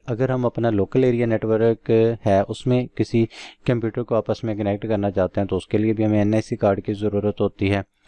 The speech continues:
और अगर हम अपने जो है वो लार्ज कंप्यूटर को एक लार्ज स्केल नेटवर्क के साथ अटैच करना चाहते हैं जैसे कि इंटरनेट होता है,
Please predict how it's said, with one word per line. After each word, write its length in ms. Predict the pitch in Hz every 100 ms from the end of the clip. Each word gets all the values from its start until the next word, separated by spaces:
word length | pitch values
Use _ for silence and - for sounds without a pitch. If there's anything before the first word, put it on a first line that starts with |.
| - - - 151
और 120 | 151
अगर 340 | 156 135 156
हम 180 | 131 113
अपने 520 | 104 113 113 110 113
जो 160 | 110 113
है 180 | 104 87
वो 140 | 101
लार्ज 380 | 101 98 104 104 - - -
कंप्यूटर 360 | 123 117 131
को 80 | 123
एक 160 | 127 117
लार्ज 420 | 104 104 120 135
स्केल 280 | - 110 92
नेटवर्क 560 | 92 90 92 92 92 - _ _
के 160 | - 92
साथ 320 | - 90 85 -
अटैच 340 | 101 90 87
करना 240 | - 92 90
चाहते 300 | 90 85 98
हैं 80 | 90
जैसे 220 | 82 95
कि 120 | 98
इंटरनेट 460 | 98 92 104 104 110
होता 240 | - 101
है, 140 | 104